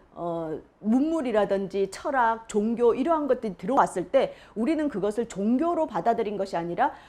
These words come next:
학문으로 받아들였잖아요. 그래서 서학이라고 해서 서학이 들어왔는데 그 서학의 장점도 있지만 우리 고유의 것들을 너무 잃어가고 또 이러한 그 새로운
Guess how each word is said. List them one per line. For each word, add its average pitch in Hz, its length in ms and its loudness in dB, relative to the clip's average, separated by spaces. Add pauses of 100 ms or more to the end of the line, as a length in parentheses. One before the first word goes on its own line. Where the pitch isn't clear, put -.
(120)
학문으로 403 720 0
받아들였잖아요. 180 880 -4
그래서 254 220 -2
서학이라고 302 1000 -4
해서 285 280 -4 (180)
서학이 359 460 -2
들어왔는데 196 960 2 (220)
그 302 120 0
서학의 370 460 0
장점도 277 600 -2
있지만 269 360 -2 (160)
우리 294 160 2
고유의 339 720 2
것들을 277 680 -2
너무 269 320 4
잃어가고 185 600 0 (180)
또 330 140 2
이러한 302 580 2 (240)
그 196 560 4
새로운 294 680 0